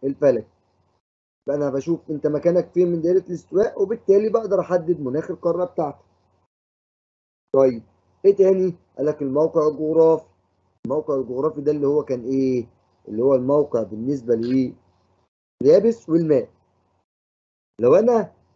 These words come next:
قريب من المسطحات المائية فدرجة حرارتي هتكون معتدلة، طب لو أنا بعيد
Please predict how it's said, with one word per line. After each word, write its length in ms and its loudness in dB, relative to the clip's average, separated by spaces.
قريب 540 2
من 380 0
المسطحات 600 -8
المائية 600 0
فدرجة 380 0
حرارتي 420 -4
هتكون 500 -6
معتدلة، 420 -2
طب 140 -12
لو 160 4
أنا 140 -2
بعيد 360 -4